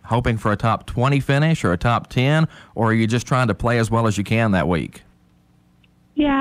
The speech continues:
Speaker 2: I don't really think about that. Obviously, the goal, um, is top twenty every week because that's Solheim Cup points, um, and top twenties are great. But I don't go in thinking about money or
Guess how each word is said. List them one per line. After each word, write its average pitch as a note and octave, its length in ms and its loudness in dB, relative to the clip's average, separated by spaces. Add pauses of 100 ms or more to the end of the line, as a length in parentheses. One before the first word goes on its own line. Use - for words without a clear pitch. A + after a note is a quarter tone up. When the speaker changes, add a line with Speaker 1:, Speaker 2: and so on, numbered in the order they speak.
(140)
Speaker 2:
I C#4 40 0
don't D4+ 160 0
really A3+ 260 0
think G#3+ 300 -2
about G#3 300 -2
that. G3 180 -2
Obviously, A3+ 560 -2
the G3 100 -2
goal, G3 500 -2 (380)
um, F#3+ 480 0
is G3+ 320 0
top G3+ 240 -2
twenty G3 340 0
every F#3+ 220 0
week F#3+ 280 0
because F#3 320 -2
that's F#3 200 -2 (100)
Solheim F#3+ 400 0
Cup - 220 -6
points, G#3 400 -2 (180)
um, F#3 440 2 (500)
and F#3+ 380 0 (180)
top - 220 -2
twenties G3 320 2
are F#3 100 0
great. G3+ 480 0
But G3+ 240 -2 (380)
I A3 80 -2
don't A3+ 180 -2
go G#3 160 -2
in G#3 280 -2
thinking G3+ 340 -4
about F#3+ 180 -4
money F#3+ 380 -2
or F3+ 320 -4